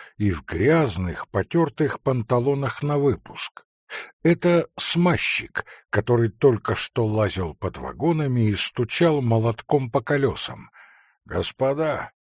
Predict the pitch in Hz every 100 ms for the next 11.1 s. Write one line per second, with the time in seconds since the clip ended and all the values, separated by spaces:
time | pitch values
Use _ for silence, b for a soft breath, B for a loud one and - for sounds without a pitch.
0 | _ B B 110 107 113 110 110 107 104
1 | 95 95 160 180 190 190 190 170 185 120
2 | 107 101 139 - 185 127 - - - _
3 | _ - - 120 92 - 87 90 85 92
4 | - - b b _ - - - - -
5 | 110 165 170 165 - - - 135 - _
6 | _ B B B - 160 - 202 185 -
7 | 180 180 160 180 180 175 175 165 214 214
8 | 131 - - _ _ 135 135 180 190 185
9 | 165 151 143 - - _ - 117 180 160
10 | 123 135 156 - - 214 - - 190 120
11 | -